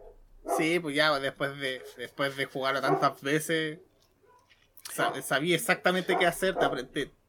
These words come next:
hasta te recuerdan lo-, los patrones de movimiento de los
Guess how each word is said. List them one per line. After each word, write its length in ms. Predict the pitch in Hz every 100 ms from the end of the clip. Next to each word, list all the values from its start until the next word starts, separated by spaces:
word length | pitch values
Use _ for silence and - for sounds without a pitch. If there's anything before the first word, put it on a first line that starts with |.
| -
hasta 360 | 202 - 175 151
te 160 | 151
recuerdan 600 | 139 135 - 180 170 156
lo-, 320 | 143 135 127
los 140 | 135 127
patrones 380 | 139 - 160 165
de 60 |
movimiento 520 | 151 135 120 135 151 165
de 60 |
los 380 | 165 165 165 180